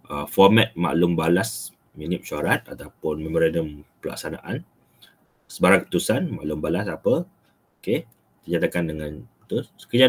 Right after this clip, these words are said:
ada terdapat sepuluh keputusan, kita letakkan sepuluh, ah, dan tindakan siapa-siapa. Kemudian maklum balas ini, ah, pihak yang berkenaan akan menulislah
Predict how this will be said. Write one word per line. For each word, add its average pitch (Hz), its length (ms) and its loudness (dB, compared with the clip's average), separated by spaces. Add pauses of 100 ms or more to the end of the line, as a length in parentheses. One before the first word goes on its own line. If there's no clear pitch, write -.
ada 127 80 6
terdapat 113 320 0
sepuluh 110 480 4
keputusan, 123 400 -4 (400)
kita 117 480 4 (640)
letakkan - 320 -4
sepuluh, 90 480 0 (320)
ah, - 80 -20
dan 85 160 -8
tindakan - 320 -2
siapa-siapa. - 460 -6 (260)
Kemudian 98 320 -4
maklum 92 320 0
balas 92 160 2
ini, 139 240 -4 (560)
ah, 98 80 -18
pihak - 240 -2
yang - 40 -2
berkenaan 113 280 -2
akan 98 140 -2 (100)
menulislah 104 400 -2